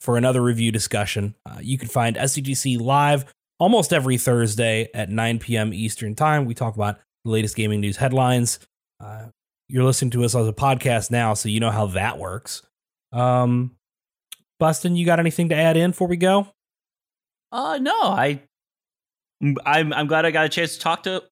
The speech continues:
Speaker 2: talk about Scorn. I'm bummed I can't play it yet, but hopefully down the line I'll, I'll get the opportunity.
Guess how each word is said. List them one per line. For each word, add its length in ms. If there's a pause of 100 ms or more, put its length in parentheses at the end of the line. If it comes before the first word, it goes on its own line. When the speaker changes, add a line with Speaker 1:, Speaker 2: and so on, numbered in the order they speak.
(120)
Speaker 2:
talk 140
about 200
Scorn. 400
I'm 140
bummed 260
I 60
can't 240
play 260
it 60
yet, 340
but 220 (600)
hopefully 320
down 200
the 80
line 260
I'll, 320
I'll 120
get 180
the 160
opportunity. 840